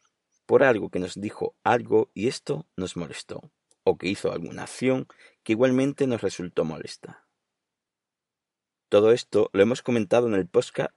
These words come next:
Salir de ese atasco mental y emocional. ¿Cómo te ayuda la atención a ese rumiar de la mente? Evidentemente, el mejor momento para realizar esta meditación es cuando sintáis molesto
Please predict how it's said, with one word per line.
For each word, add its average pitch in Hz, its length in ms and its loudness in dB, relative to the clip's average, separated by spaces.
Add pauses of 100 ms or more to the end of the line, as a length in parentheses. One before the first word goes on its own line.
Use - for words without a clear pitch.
(240)
Salir 101 480 0
de 95 120 0
ese 110 160 -2
atasco - 340 -6
mental 107 480 0
y 87 140 -2
emocional. 82 600 -6 (520)
¿Cómo 123 240 0
te 107 80 2
ayuda 87 240 -2
la 73 100 -6
atención 120 680 -4
a 92 80 2
ese 101 180 0
rumiar 82 420 -4
de - 100 -14
la - 80 -12
mente? - 480 -20 (2250)
Evidentemente, 104 840 0
el 87 160 -2
mejor 101 320 -2
momento 120 400 -4
para 82 240 -8
realizar 90 560 -6
esta - 220 -8
meditación 101 680 -2 (560)
es 143 320 2
cuando 98 240 0
sintáis 113 480 0
molesto 101 640 -2